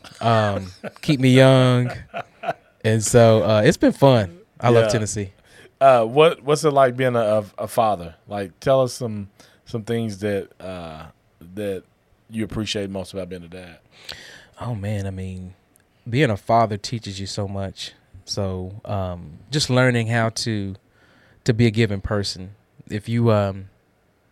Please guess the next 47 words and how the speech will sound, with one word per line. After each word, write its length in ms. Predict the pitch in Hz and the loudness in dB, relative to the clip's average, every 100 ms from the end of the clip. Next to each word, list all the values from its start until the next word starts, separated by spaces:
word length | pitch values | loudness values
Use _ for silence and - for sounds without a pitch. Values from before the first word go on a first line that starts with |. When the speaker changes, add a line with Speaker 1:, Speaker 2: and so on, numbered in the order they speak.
| _ | _
Speaker 1:
if 120 | 113 120 | -4 2
you, 180 | 135 | 2
if 200 | 98 117 | 2 0
you, 140 | 131 131 | 0 -2
if 140 | 104 113 | -2 0
you're 100 | 123 | 0
selfish, 720 | - 147 135 113 - - - _ - - - - _ _ _ | 4 4 4 0 -2 -8 -12 _ -20 -20 -20 -20 _ _ _
having 240 | 113 139 135 | 4 4 6
a 40 | |
lot 160 | 123 120 | 4 4
of 60 | 120 | 2
kids, 420 | 143 123 110 - | 2 2 0 -2
that's 200 | 123 - | -2 0
gonna 140 | 123 | 0
pull 200 | 123 135 | 2 4
it 100 | 123 | 6
out 120 | 117 | 4
of 140 | 110 104 | 2 -2
you. 120 | 110 180 | 2 4
<laughs> 40 | - - 220 | 4 2 0
Speaker 2:
Yeah. 400 | 107 - - - - | 4 2 4 0 0
Speaker 1:
<laughs> 40 | - - - - - | -4 -14 -14 -12 0
'Cause 220 | 139 127 | 0 6
they, 280 | 135 147 131 - - - - - | 8 10 8 0 -10 -10 -10 -6
they, 240 | 110 120 | 4 6
you 200 | 117 120 | 6 6
know, 220 | 113 107 104 | 6 6 4
they 180 | 107 | 4
always, 400 | 107 117 127 127 | 4 4 4 2
"Hey, 340 | 123 156 175 131 | 0 0 2 0
what 440 | 107 73 101 117 | -2 -6 -2 0
are 40 | 147 | 2
we 80 | |
gonna 220 | 151 151 147 | 2 0 0
do 160 | 156 | -2
today?" 420 | 156 143 135 117 | -4 -4 -4 -4
You 140 | 107 113 | -6 -6
know, 120 | 101 | -4
my 120 | 107 | -4
daughter 260 | 104 107 113 | 0 2 2
was 140 | 113 | 4
asking 220 | 120 120 | 2 2
me 40 | 120 | 0
before 160 | - 123 | 2 2
I 40 | |
left 220 | 123 123 | 2 0
town, 320 | - 131 113 | 0 0 -2